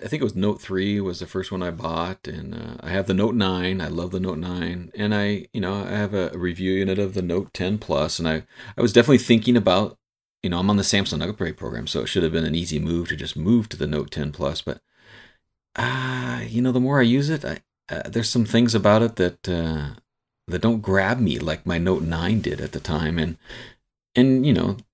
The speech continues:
with the price and things like that, you really have to think about what you're gonna do with, with the next phone. And, and so, you know, then I look at the iPhone ten in my hand, the ten S, and I'm like, "You know what? I'm just gonna forget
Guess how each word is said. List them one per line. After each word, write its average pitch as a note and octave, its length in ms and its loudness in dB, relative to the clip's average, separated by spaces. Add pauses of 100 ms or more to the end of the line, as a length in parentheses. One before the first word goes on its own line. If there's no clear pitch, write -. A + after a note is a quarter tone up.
(140)
with A#2 140 2
the A2 60 6
price G#2+ 440 4
and A2 180 4
things G#2+ 240 4
like G2+ 200 4
that, F#2+ 200 4
you G#2+ 120 2
really F2+ 200 8
have G2 160 4
to A2+ 80 -2
think D#2+ 260 2
about D#2+ 360 4
what C#2 140 0
you're D#2 100 2
gonna E2+ 180 2
do A2+ 240 2
with, - 380 0
with D#2 140 -4
the D#2 60 0
next D2 220 -2
phone. D2+ 280 0
And, - 180 -6 (500)
and A#3 180 6
so, C3 540 10
you C3 100 -6
know, D3 120 2
then D3 120 6
I D3 40 6
look D#3+ 120 4
at D3+ 60 -2
the D3 80 6
iPhone D3 420 4
ten D3 220 0
in C#3+ 100 0
my D#2+ 120 0
hand, F2+ 420 -4
the E2+ 160 -10
ten G#2 220 2
S, F#2+ 280 2
and D#2 120 0
I'm D#2 120 -2
like, D2+ 240 -6
"You C3 60 -2
know C3+ 120 -2
what? C3 240 -2 (800)
I'm B2+ 100 4
just C#3+ 160 0
gonna F2 160 2
forget F2 540 0